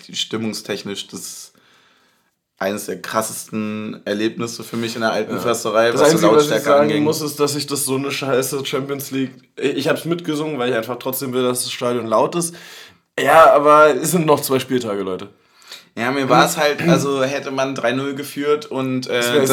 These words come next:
Speaker 2: siebzigste
Speaker 1: damit und, und,
Speaker 2: gewesen.
Speaker 1: ja, und das damit klar gemacht.
Speaker 2: Ja.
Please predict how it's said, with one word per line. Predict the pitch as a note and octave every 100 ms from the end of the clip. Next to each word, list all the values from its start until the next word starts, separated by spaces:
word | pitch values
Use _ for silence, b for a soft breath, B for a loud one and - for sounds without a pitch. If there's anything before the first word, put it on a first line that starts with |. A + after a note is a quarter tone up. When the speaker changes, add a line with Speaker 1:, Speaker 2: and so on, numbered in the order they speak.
| E3+
Speaker 2:
siebzigste | C3+ C#3+ D3+ C#3+
Speaker 1:
damit | B2+
und, | C3 B2
und, | B2
Speaker 2:
gewesen. | A#2+ B2+
Speaker 1:
ja, | C3 C3
und | B2
das | A#2+
damit | - A#2+ A#2 -
klar | C#3 C#3
gemacht. | B2 G2+ F2+ - - _ _ _
Speaker 2:
Ja. | A#2 -